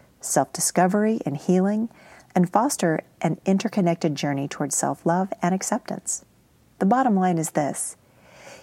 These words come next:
Healing our relationship with food and our bodies is a complex journey that requires support, encouragement, and accountability.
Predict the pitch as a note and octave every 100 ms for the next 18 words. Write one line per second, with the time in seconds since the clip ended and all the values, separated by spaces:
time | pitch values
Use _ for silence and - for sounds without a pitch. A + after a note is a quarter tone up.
0 | - - C4+ D4+ D#4 - F3+ E3+ D#3 D#3+
1 | E3+ D3 D#3 D3+ D3 - G3 G#3+ G#3+ E3
2 | D3 D3 D3+ D#3 D#3+ E3 - E3+ D#3+ -
3 | - G3 G#3+ - G3+ - - D3+ D3 D3
4 | - D#3+ - D3+ C#3+ C#3 - C#3+ - F#3+
5 | A3 - _ _ - _ _ F3+ D#3 G3
6 | G#3 G3 A3+ A#3 - _ - D#3+ - D#3+
7 | D#3 D3 C#3+ - F#3